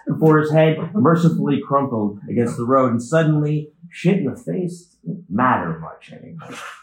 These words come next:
Several feet beyond its broken form, a shit-covered car brakes screeched as it swerved to a stop on the side of the road. Position.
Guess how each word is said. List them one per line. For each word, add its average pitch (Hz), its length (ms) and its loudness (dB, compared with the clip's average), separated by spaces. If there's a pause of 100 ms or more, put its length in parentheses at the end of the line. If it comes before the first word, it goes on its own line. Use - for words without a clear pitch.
(1500)
Several 160 300 4
feet 160 300 2
beyond 143 280 2
its - 60 -6
broken 147 380 2
form, 151 260 2
a 101 40 0
shit-covered 123 580 -2
car 135 480 2
brakes 139 340 2
screeched - 960 -4 (220)
as - 140 -2
it - 80 -8
swerved 170 480 4
to 170 60 6
a 165 40 6
stop 165 500 2 (380)
on 107 160 2
the 110 80 0
side 101 480 0 (420)
of 85 140 -10
the 95 60 -6
road. 110 460 -2 (2500)
Position. - 580 -12